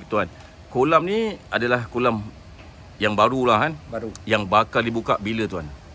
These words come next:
Speaker 2: InsyaAllah, kalau tak ada haram lintang, besok tujuh belas hari bulan sembilan.
Speaker 1: Pukul
Speaker 2: Kita
Speaker 1: berapa?
Speaker 2: akan buka, ah, permulaan, ah, ni pukul sepuluh.
Speaker 1: Sepuluh pagi
Speaker 2: Ha,
Speaker 1: lah.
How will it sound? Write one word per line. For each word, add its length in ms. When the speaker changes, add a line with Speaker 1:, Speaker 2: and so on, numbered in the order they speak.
Speaker 2:
InsyaAllah, 480
kalau 200
tak 220
ada 220
haram 160
lintang, 480
besok 400
tujuh 240
belas 320
hari 260
bulan 380
sembilan. 500
Speaker 1:
Pukul 180
Speaker 2:
Kita 80
Speaker 1:
berapa? 140
Speaker 2:
akan 120
buka, 360
ah, 400
permulaan, 580
ah, 1160
ni 140
pukul 240
sepuluh. 340
Speaker 1:
Sepuluh 320
pagi 300
Speaker 2:
Ha, 100
Speaker 1:
lah. 80